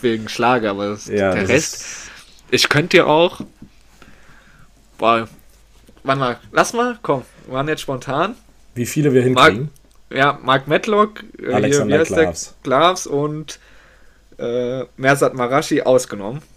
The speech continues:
Speaker 1: haben wir jetzt gecallt.
Speaker 2: Okay, ja.
Speaker 1: Ob wir, immer abwechseln, wer keinen mehr weiß.
Speaker 2: Okay.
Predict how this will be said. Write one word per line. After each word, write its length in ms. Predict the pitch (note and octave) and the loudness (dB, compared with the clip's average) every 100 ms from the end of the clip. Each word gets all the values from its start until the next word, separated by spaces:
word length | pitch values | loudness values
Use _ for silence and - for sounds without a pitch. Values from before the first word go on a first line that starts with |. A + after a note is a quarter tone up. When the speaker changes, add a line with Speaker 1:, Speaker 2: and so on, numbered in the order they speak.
| - | -12
Speaker 1:
haben 160 | A2+ | -6
wir 60 | A2 | -4
jetzt 180 | G#2+ - | -4 -6
gecallt. 460 | G#2 B2 B2+ E3+ - - - - | -10 -4 -4 -4 -10 -20 -20 -10
Speaker 2:
Okay, 360 | G#2+ - E2 | -10 -6 -2
ja. 60 | D#2 | 0
Speaker 1:
Ob 180 | C#3+ - | -2 -4
wir, 100 | E3 _ _ _ - | -8 _ _ _ -4
immer 260 | F#3 G#3+ | 2 4
abwechseln, 540 | D#3 E3 B2 A#2+ B2 A#2+ | 4 2 2 0 -2 0
wer 100 | C3+ | 0
keinen 240 | C3+ C#3 | 0 -4
mehr 120 | C3 A#2 | -2 -2
weiß. 280 | A2 G2 - - - _ - A2 | -4 -6 -10 -20 -20 _ -20 -18
Speaker 2:
Okay. 340 | - G2 F#2+ | -4 -2 -2